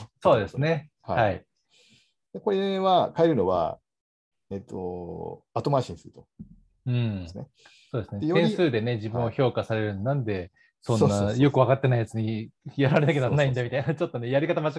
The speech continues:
Speaker 1: えると、
Speaker 2: はい。
Speaker 1: ね、大問題になりますよね。
Speaker 2: そうそうそう。
Speaker 1: うん。
Speaker 2: じゃあ、もうちょっと感情的に影響がないやつは何かというと、例えば、えー、そのアイティーのシステムをね、新しく変えるとか、えー、その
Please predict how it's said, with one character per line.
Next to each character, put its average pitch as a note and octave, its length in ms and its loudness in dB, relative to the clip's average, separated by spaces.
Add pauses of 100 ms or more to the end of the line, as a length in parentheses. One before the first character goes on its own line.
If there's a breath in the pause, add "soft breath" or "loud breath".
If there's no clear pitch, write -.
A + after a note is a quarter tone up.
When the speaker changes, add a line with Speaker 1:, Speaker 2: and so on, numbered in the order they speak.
Speaker 1:
え A#2+ 40 2
る A2 100 -8
と、 G#2 240 -12 (280)
Speaker 2:
は E2+ 160 -4
い。 - 320 -18
Speaker 1:
ね、 G#2+ 220 -12 (100)
大 C#3+ 160 4
問 C#3+ 120 2
題 G#2 60 -2
に - 20 -4
な F2+ 80 -4
り E2+ 60 -8
ま E2+ 80 -10
す - 120 -20
よ - 60 -14
ね。 F#2+ 200 -14 (140)
Speaker 2:
そ - 220 -20
う - 20 -16
そ - 140 -20
う - 40 -20
そ - 220 -20
う。 A2 60 -6
Speaker 1:
う - 20 -2
ん。 F#2+ 220 -4 (1160)
Speaker 2:
じ G#3 80 -4
ゃ F#3 40 0
あ、 - 20 -2
も E3+ 140 -2
う F3+ 40 -8
ち - 60 -2
ょ - 40 2
っ - 80 -12
と A2+ 160 2
感 B2 280 0
情 B2+ 160 2
的 A#2+ 220 -6
に A#2 400 -4
影 B2 140 -4
響 A#2+ 120 0
が A#2 60 2
な B2 80 2
い G2+ 40 0
や E2 100 -2
つ - 320 -18 (800)
は A2+ 80 -6
何 G#2+ 140 -4
か D#2+ 100 -10
と - 140 -18
い - 40 -14
う - 60 -16
と、 D#3+ 220 -2 (160)
例 G3 80 0
え - 40 -2
ば、 F2 360 0 (460)
え F#2+ 40 -10
ー、 E2 240 -8
そ - 120 -14
の - 80 -2
ア F3 60 2
イ G3+ 60 -2
テ - 60 -8
ィ - 20 0
ー F#3+ 40 2
の C#3+ 60 0
シ A#2 140 -2
ス - 60 -6
テ E2+ 80 -8
ム D2+ 60 -10
を D#2 40 -12
ね、 E2 60 -12
新 B2 240 -2
し - 60 -10
く - 120 -20
変 E2+ 100 -6
え - 40 -6
る E2+ 60 -12
と - 100 -18
か、 - 320 -12 (1300)
え E2 580 -10
ー、 - 40 -16
そ - 140 -14
の F2+ 260 -10